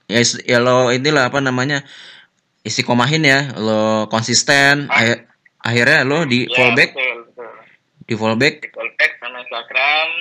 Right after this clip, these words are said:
Speaker 1: Sebelumnya di email dulu gak?
Speaker 2: Lima belas. Di email, di D M, di follow.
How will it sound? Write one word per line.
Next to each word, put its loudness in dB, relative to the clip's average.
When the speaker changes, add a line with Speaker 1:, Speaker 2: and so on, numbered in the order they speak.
Speaker 1:
Sebelumnya 0
di 4
email 2
dulu 4
gak? 0
Speaker 2:
Lima -10
belas. -8
Di -4
email, 0
di -2
D -4
M, 2
di -18
follow. -10